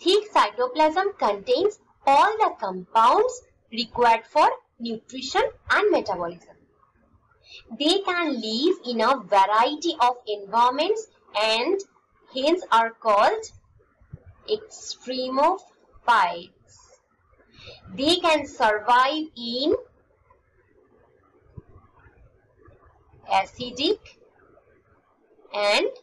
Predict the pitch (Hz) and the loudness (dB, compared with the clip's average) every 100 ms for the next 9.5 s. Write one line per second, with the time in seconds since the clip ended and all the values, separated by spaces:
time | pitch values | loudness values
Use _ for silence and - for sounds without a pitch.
0 | _ _ _ _ _ _ - _ _ - | _ _ _ _ _ _ -20 _ _ -20
1 | _ _ 1077 _ _ - _ _ _ - | _ _ _ _ _ -20 _ _ _ -20
2 | 855 _ - _ _ _ - - _ _ | _ _ -20 _ _ _ -20 -20 _ _
3 | _ _ _ _ - _ _ _ _ _ | _ _ _ _ -20 _ _ _ _ _
4 | _ 233 226 220 220 247 247 247 247 294 | _ 0 2 2 2 4 4 4 2 0
5 | 440 - _ _ _ _ _ _ _ _ | -4 -6 _ _ _ _ _ _ _ _
6 | _ _ _ _ _ _ _ _ _ 220 | _ _ _ _ _ _ _ _ _ -4
7 | 220 262 262 262 381 339 226 175 180 170 | -4 0 0 0 -6 -6 -8 -10 -10 -10
8 | 180 _ _ _ _ _ _ _ _ _ | -12 _ _ _ _ _ _ _ _ _
9 | _ _ 254 - 415 | _ _ -20 -10 -10